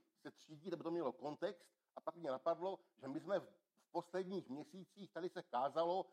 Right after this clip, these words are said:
na velké příběhy Bible. Je to tak, pamatujete si ty hrdiny. Já jsem si je tady shromáždil.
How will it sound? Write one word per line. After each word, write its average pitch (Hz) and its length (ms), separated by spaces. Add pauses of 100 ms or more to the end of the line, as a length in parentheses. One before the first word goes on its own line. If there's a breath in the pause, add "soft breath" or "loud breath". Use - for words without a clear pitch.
(240 loud breath)
na 117 140
velké 175 460
příběhy 156 520
Bible. 135 340 (1080)
Je 165 80
to 170 100
tak, 123 280
pamatujete 143 400
si 127 180
ty 127 160
hrdiny. 120 420 (2500)
Já 208 120
jsem 123 200
si 143 100
je 147 80
tady 147 280 (540)
shromáždil. 110 880